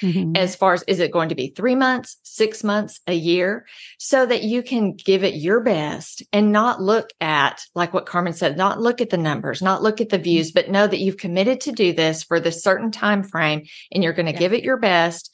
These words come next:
Speaker 2: for whatever your purpose is and your goals.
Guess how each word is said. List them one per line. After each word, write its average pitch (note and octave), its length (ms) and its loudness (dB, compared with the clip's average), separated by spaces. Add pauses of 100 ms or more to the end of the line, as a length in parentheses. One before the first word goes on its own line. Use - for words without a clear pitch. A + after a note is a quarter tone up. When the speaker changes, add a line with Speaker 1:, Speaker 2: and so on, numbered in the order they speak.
(240)
Speaker 2:
for F#3+ 180 2
whatever F#3+ 720 2
your G#3 280 0
purpose A3+ 400 -4
is G3+ 200 0
and F3 140 -2
your F#3 200 2
goals. D#3+ 600 0